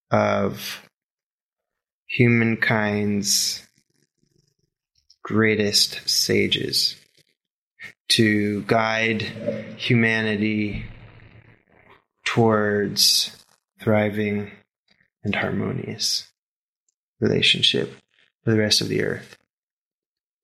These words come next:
Sage A I will output data using Markdown where possible. Keep up the act of Sage A I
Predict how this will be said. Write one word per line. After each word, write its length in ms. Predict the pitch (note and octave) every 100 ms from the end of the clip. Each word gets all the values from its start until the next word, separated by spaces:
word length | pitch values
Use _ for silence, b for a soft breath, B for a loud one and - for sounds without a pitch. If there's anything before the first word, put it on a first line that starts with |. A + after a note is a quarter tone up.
| B B _ -
Sage 680 | - - A2 A#2 A2+ - -
A 200 | A#2 A2+
I 460 | A2 A2+ A2+ A#2 A2 _ _ _ _ _
will 80 | B2
output 400 | B2 B2+ B2+ B2+
data 240 | B2+ B2 A#2+
using 240 | A2+ A#2+
Markdown 420 | B2 C3+ C3 A2+
where 120 | G#2 G2+
possible. 680 | - - - A2+ B2 - - -
Keep 180 | C#3 C3+
up 140 | D#3
the 120 | B2+
act 500 | A2+ A2 A2 - - - _ _ _ -
of 140 | G#2+
Sage 480 | - A#2+ A2 A2 -
A 220 | A2+ A#2
I 420 | G#2 G2+ G#2 G#2